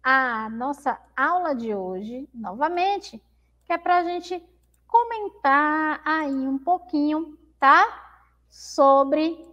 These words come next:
a nossa história. Então, a gente acabou de ler a Princesa e a ervilha, e aí vamos conversar um pouquinho sobre o que aconteceu nessa história, tá bom? Então, olha lá.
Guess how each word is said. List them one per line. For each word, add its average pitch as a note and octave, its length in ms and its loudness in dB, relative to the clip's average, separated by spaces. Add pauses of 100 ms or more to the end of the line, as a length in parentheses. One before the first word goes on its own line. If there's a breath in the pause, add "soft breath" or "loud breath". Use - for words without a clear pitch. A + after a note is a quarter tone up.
(3000)
a E4+ 180 2
nossa C#4 360 -2
história. C4 560 4
Então, D#4+ 240 -4
a F4 60 0
gente E4+ 220 -8
acabou C#4+ 360 0
de D#4+ 140 -2
ler D4+ 220 0
a D#4 60 -2
Princesa D4+ 920 0 (560 soft breath)
e B3+ 100 0
a A3 140 -2
ervilha, C#4+ 680 -4
e G4+ 80 -4
aí A#4+ 280 0
vamos B4 260 -6
conversar B4+ 520 -2
um G#4 80 -6
pouquinho G4+ 380 0
sobre F#4 260 -2
o - 40 -16
que F#4+ 80 -2
aconteceu F#4+ 580 -2
nessa E4+ 240 -6
história, - 480 -4 (240)
tá D#3 80 -10
bom? C4+ 240 8 (680 soft breath)
Então, D#4+ 160 2
olha F4+ 240 4
lá. - 360 -6